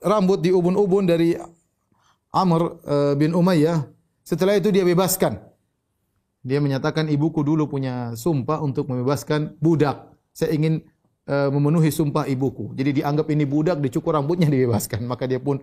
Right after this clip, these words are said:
pulang ke kota Madinah. Dia pulang, eh, ke kota Madinah, ya. Ternyata di antara yang meninggal dari tujuh puluh orang itu ada seorang namanya Amir bin Fuhairah. Tahukah kita siapa Amir bin Fuhairah? Amir bin Fuhairah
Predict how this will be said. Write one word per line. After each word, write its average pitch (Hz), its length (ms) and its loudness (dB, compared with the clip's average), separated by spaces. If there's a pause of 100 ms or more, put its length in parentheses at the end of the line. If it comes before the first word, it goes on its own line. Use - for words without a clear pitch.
(200)
pulang 135 240 -2
ke 127 80 -6
kota 123 240 -6
Madinah. 107 400 -4 (640)
Dia 123 160 -4
pulang, 139 400 -4 (320)
eh, 117 320 -4
ke 120 80 -6
kota 120 240 -4
Madinah, 104 480 -4 (320)
ya. 120 240 -10 (1300)
Ternyata 196 320 2
di 196 80 2
antara 202 320 2
yang 185 160 2
meninggal 160 320 2
dari 131 160 0
tujuh 127 240 -2
puluh 135 160 0
orang 139 80 0
itu 170 80 -2
ada 156 80 0
seorang 147 240 -2
namanya 139 320 0
Amir 139 240 0
bin 123 160 -2
Fuhairah. 104 480 -4 (240)
Tahukah 190 400 -2
kita 147 240 -4
siapa 127 400 -6
Amir 117 240 -2
bin 110 160 -6
Fuhairah? 104 400 -4
Amir 302 240 0
bin 175 160 2
Fuhairah 127 480 2